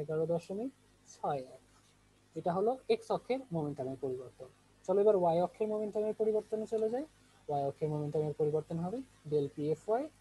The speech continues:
del P initial Y। সেটা কি হবে? এফ, আহ, final কি পেয়েছি? ফোর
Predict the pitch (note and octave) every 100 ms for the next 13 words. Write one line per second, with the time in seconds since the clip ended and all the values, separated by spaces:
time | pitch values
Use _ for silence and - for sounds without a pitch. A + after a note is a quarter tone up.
0 | - _ D3 D3 D3 F#3+ G#3+ - D#3 C#3
1 | - C3+ B2+ B2 - - _ _ _ _
2 | - D3 C#3+ D3+ E3+ G#3+ C4+ - - -
3 | C#3+ - D3+ C#3+ C#3 C#3+ - - F3 D#3
4 | D#3+ D3 F3 F#3+ F#3+ A#3 - D#3